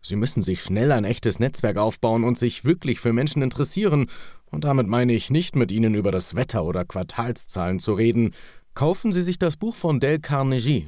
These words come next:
ist neunzig Jahre alt, aber immer noch gültig. Berichten Sie mir in drei Monaten, was Sie geändert haben.“ Claire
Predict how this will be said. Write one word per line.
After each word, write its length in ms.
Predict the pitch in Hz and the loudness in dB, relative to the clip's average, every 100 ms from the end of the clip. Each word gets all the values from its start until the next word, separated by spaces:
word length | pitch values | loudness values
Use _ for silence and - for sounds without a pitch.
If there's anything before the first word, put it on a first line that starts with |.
| 90 | -4
ist 200 | 135 - | -2 0
neunzig 320 | 160 156 127 | 0 0 -2
Jahre 280 | 135 143 110 | -2 0 0
alt, 180 | 104 147 | 0 0
aber 240 | 147 156 | -2 0
immer 200 | 156 139 | 2 2
noch 200 | 104 - | 0 0
gültig. 400 | 139 151 120 104 - - - - | 2 2 0 -2 -8 -20 -20 -2
Berichten 460 | 139 151 139 - 160 | 2 4 2 2 4
Sie 120 | 151 | 6
mir 160 | 139 135 | 6 4
in 120 | 127 | 4
drei 240 | 127 139 | 4 6
Monaten, 500 | 147 160 151 151 156 | 6 6 2 2 0
was 180 | 123 101 | 0 0
Sie 120 | 117 | 0
geändert 500 | 107 165 113 71 - | 2 2 2 0 -6
haben.“ 380 | 90 71 71 - - - - - _ - - - - - | -6 -6 -8 -14 -20 -20 -20 -20 _ -18 -16 -16 -16 0
Claire 300 | 156 170 | 2 2